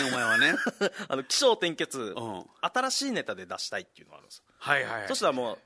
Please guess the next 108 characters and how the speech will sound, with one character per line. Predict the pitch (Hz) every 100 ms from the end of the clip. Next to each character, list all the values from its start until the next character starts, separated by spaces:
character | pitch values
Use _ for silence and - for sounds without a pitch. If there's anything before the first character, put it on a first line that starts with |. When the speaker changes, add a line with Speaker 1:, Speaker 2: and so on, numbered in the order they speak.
| -
Speaker 2:
年 | 151 175
間 | 185 185
で | 180 180
い-、 | 165
こ | - 190
れ | 185
一 | -
個 | 180
ず | 180
つ | 160
作 | -
っ |
て | 101
も |
十 | 85 120
二 | 147
個 | 127
は |
で | -
き | 95
る |
じ | 92
ゃ | 110
な |
い |
で | 110
す |
か。 |
Speaker 1:
十 |
二 | 107
個 |
は | 98
で | 87
き | 95
る。 | 87
う | 90 85 - -
ん。 |
Speaker 2:
だ | -
か | 139
ら、 | 123 107 107
あ |
の、 | 107
も | 117
っ | 156
と | 185
ネ | 147
タ | 143 156
を | 156
た | - 151
く |
さ | 165
ん | 127
増 |
や | 143
し | -
た | 175
い |
な | 135
っ | 135
て |
思 | 120 127
う |
ん | 139
で |
す | -
け |
ど、 | 123 123
Speaker 1:
う | 120 117 101
ん。 | - _ _ _ _ _ _ _ -
Speaker 2:
で |
も | 156
や | 175
っ |
ぱ | 160
り |
自 | 113
分、 | 135
Speaker 1:
ま |
あ、 | 170
単 | 156
独 | 160 147
ラ | 143
イ |
ブ | 143 123
も | 101 92 87 -
ね、 | 127 143 92
控 | - - 123
え |
て | 113
る |
か | 107
ら | 95
ね。 |
Speaker 2:
い | 135
や | 160
い |
や | 147 131 117
い | 113
や | 101
い |
や、 | 101 - - - - 110 - 131 143
マ | 127 147
ジ | 202 208
で、 | 220 196 - - - _ -
<laughs> | 370 - - - - - _ -
な | 127 180
ん |
で、 | 208